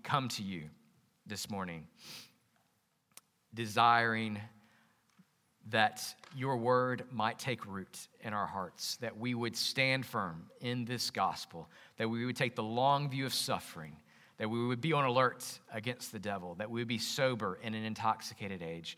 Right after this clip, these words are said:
Lord, all these things, write them upon our hearts. Uh,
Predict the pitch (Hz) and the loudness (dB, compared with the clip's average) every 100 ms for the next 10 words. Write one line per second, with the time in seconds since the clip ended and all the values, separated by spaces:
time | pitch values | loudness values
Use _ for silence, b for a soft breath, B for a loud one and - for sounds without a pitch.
0 | B B 143 147 160 180 147 - 113 - | B B 0 8 10 10 6 2 0 -6
1 | - 139 165 - 151 131 139 127 95 104 | 2 6 8 6 -6 0 2 4 4 2
2 | 92 - - - B B B B B B | 0 -4 -8 -10 B B B B B B
3 | 107 101 101 | -4 -2 -2